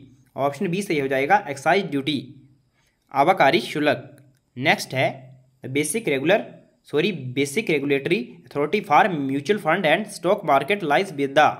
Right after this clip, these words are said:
तो म्यूचुअल फंड और स्टॉक मार्केट के लिए जो मूल नियामक प्राधिकार है ये किसके पास है? दोस्तों यह सेबी के पास, ऑप्शन बी सही हो जाएगा, स्टॉक एक्सचेंज बोर्ड ऑफ इंडिया। नेक्स्ट है, the period of high inflation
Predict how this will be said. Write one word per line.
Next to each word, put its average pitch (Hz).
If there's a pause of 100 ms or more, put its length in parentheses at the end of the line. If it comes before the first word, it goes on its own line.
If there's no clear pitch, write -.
(500)
तो 135
म्यूचुअल 170
फंड 156
और 185
स्टॉक 196
मार्केट 156
के 143
लिए 165
जो 185 (360)
मूल 202
नियामक 160
प्राधिकार 143
है 160 (140)
ये 131
किसके 151
पास 143
है? 175
दोस्तों 147
यह 160
सेबी 160
के 180
पास, 131
ऑप्शन 139
बी 175
सही 185
हो 139
जाएगा, 135 (460)
स्टॉक 196
एक्सचेंज 156
बोर्ड 139
ऑफ 220
इंडिया। 131 (720)
नेक्स्ट 165
है, 175
the 139
period 175
of 185
high 165
inflation 143